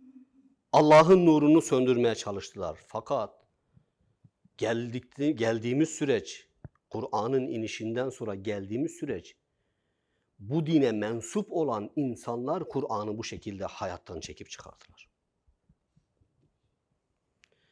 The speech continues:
İsterseniz işe şuradan başlayalım. Bilinç nedir değerli dostlar?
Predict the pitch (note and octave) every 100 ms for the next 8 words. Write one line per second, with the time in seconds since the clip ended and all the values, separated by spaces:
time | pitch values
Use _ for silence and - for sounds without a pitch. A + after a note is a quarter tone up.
0 | _ _ _ _ - A#3 - C4+ - E3+
1 | D#3+ - G#3 A#3 A3 G3 F#3+ F3 C#3+ A#2
2 | - A#2+ A#2 A#2+ A#2 F3 G3 A3 - F3
3 | A#2+ F2 - F#2+ E2+ E2+ - D2 C#2+